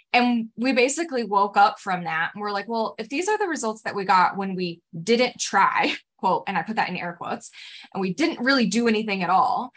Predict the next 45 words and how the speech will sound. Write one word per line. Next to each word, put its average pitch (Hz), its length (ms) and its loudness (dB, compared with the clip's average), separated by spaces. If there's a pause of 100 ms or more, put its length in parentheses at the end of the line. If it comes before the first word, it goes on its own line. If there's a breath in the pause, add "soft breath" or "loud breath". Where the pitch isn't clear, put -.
(180 soft breath)
then 240 400 2
what 277 220 -2
could 330 100 -8
it 269 100 -6
look 226 220 -10
like 190 320 -2
if 208 160 -8
we 220 80 -2
actually, 233 340 -4
like, 160 220 -6 (240)
created 262 280 -4
a 202 40 -6
system 185 420 -6
around 127 340 -6
this 143 220 -8
and 190 100 -8
created 220 280 -2
a 196 40 -6
structure 170 460 -4
around 156 320 -4
this, - 240 -6
and 202 160 -6
we're 202 100 -2
really 208 300 2
intentional 185 800 -2
about - 320 -2
it 220 280 -4 (320 loud breath)
and 208 200 0
really 220 200 2
asked 208 300 -2
ourselves, 185 480 -4
what 202 120 0
are 220 120 2
the 208 80 -2
values 170 440 -2
that 123 120 -8
we 165 100 -10
want 160 160 -6
to 160 60 -8
live 190 220 -6
in?" 160 320 -4 (320 soft breath)
And 202 120 -4
so 196 380 -2 (460)
that 175 200 0
was - 360 -8